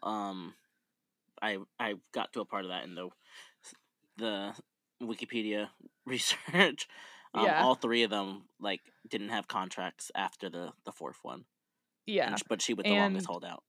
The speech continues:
Speaker 2: yeah, she was just, like, very debating on, like, "Do I wanna do this anymore? Do I wanna try and have a normal life? Like, what is this gonna do for the rest of my life?" And obviously she ended up doing it, but I think it's definitely, like,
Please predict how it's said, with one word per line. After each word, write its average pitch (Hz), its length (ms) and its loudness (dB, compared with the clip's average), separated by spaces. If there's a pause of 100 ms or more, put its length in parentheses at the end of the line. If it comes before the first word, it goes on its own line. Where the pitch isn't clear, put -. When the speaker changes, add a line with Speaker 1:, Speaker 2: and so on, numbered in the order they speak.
(640)
Speaker 2:
yeah, 190 340 6
she 214 240 -4
was 208 240 2
just, - 200 -8
like, 185 160 -2
very 185 320 4
debating 180 500 0
on, 165 100 -10
like, 64 200 -6 (500)
"Do 196 100 2
I 180 100 6
wanna 175 220 2
do 214 160 2
this 226 240 6
anymore? 208 360 2
Do 190 100 -2
I 185 80 -2
wanna 175 240 -4
try 180 220 -4
and 175 100 -6
have 175 160 -6
a 175 40 -2
normal 240 300 2
life? 214 300 4
Like, 185 160 -2
what 185 180 4
is 180 80 -2
this - 160 -4
gonna 180 160 -4
do 175 160 0 (140)
for 180 80 -4
the 170 80 -2
rest 208 260 4
of 214 120 -2
my 208 80 2
life?" 190 340 4
And - 200 -8 (440)
obviously 175 320 4
she 170 120 -4
ended 165 160 -2
up 160 120 -6
doing 160 240 -2
it, 151 140 -8
but 156 220 -2
I 175 80 0
think 240 200 0
it's - 140 -2
definitely, 190 340 4
like, 160 260 2